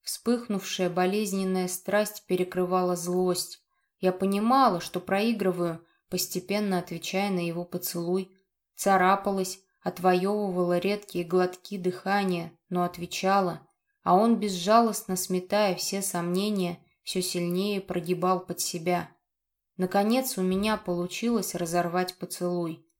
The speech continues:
сделать необходимый глоток кислорода. Или все-таки Артур смилостивился,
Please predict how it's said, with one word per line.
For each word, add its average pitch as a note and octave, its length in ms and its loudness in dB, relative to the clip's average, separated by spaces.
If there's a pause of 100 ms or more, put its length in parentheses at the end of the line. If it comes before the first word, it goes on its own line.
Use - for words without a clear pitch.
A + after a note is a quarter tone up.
(220)
сделать F#3 600 -2
необходимый F3+ 680 -2
глоток F3+ 520 0
кислорода. F#3+ 760 -2 (480)
Или F#3+ 220 0
все-таки A3+ 560 -2
Артур G3 500 -4
смилостивился, F3+ 1120 -4